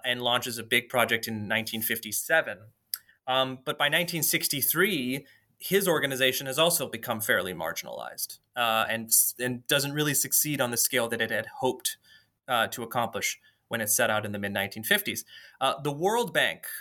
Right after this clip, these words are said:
uh, uh, in an earlier period, in the late forties, um, views Iran as a potential country, uh,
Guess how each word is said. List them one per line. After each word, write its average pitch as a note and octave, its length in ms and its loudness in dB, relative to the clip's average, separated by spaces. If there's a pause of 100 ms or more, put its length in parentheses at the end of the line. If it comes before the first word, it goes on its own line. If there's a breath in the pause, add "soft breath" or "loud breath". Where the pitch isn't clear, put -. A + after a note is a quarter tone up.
(100)
uh, B2+ 360 2 (160)
uh, A2 240 0
in C3 140 0
an C3+ 80 -2
earlier D#3 340 2
period, A#2 360 -2
in A2+ 40 -4
the A#2 80 -2
late B2+ 200 4
forties, A#2 480 0 (480)
um, A#2 380 0 (380)
views C#3+ 460 0
Iran C3 560 2
as A#2+ 160 -2
a - 20 -14
potential C3 440 -2
country, B2 500 0 (100)
uh, G2 300 -2